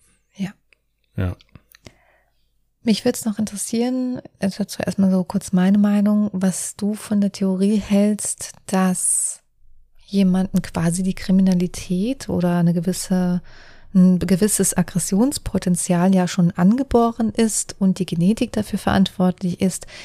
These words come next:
Speaker 1: In seinem Fall war es ja jetzt tatsächlich wohl so, dass aufgrund der Gehirnanomalie er ja auch aggressiver wurde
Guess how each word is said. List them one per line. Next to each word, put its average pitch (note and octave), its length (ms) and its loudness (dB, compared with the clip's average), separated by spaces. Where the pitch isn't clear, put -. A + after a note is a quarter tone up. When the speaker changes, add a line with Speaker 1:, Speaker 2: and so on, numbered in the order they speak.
Speaker 1:
In G3+ 140 6
seinem G#3 240 2
Fall A#3+ 240 -2
war G#3 140 2
es A3+ 100 -4
ja A#3+ 60 2
jetzt A3+ 260 -2
tatsächlich - 580 -4
wohl B3 220 -2
so, A#3+ 300 2
dass - 420 0
aufgrund F#3+ 360 2
der F3+ 120 4
Gehirnanomalie G3+ 880 4
er F3+ 100 2
ja F3 140 4
auch - 240 -4
aggressiver B3 800 0
wurde C#4 440 2